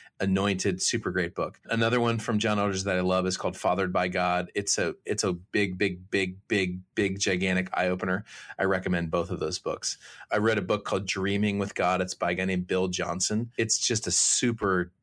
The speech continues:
cool discussion of our role and our place in the kingdom and what we can do with that. There is another book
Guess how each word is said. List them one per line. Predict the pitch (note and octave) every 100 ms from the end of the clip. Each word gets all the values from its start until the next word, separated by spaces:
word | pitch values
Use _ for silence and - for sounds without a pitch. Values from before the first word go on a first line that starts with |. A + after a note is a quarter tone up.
| _ -
cool | - B2+ G#2
discussion | F#2+ F#2+ - F#2 - F#2
of | E2+ - _
our | G2+ G2
role | F#2 F#2 F#2 F2
and |
our | F2
place | G2 F#2 G2
in |
the | F2+
kingdom | - F#2 F#2
and | F2+ F2
what | -
we | F#2
can | F#2 E2+
do | F2 F2 F2+ - - - -
with | F#2+ F#2+ -
that. | G#2+ A#2+ _ - - -
There | A2 G#2+
is | G#2 F#2+ - _ A#2
another | G#2+ A2 A2+
book | G2 G2 G2